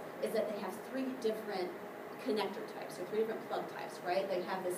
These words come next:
S A E combined charging system, or C C S. They have chatamo, and then there's Tesla, which is proprietary. So what you're gonna see generally on, if you look at a D C fast charger,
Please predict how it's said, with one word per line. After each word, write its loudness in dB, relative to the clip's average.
S 2
A 4
E 0
combined 2
charging 0
system, -2
or -2
C -4
C -2
S. -6
They 0
have 0
chatamo, 0
and 4
then 6
there's 2
Tesla, 0
which -2
is -4
proprietary. -4
So 2
what 10
you're 2
gonna 4
see 2
generally 6
on, 2
if -2
you -2
look 0
at 2
a 4
D -2
C 0
fast 0
charger, -2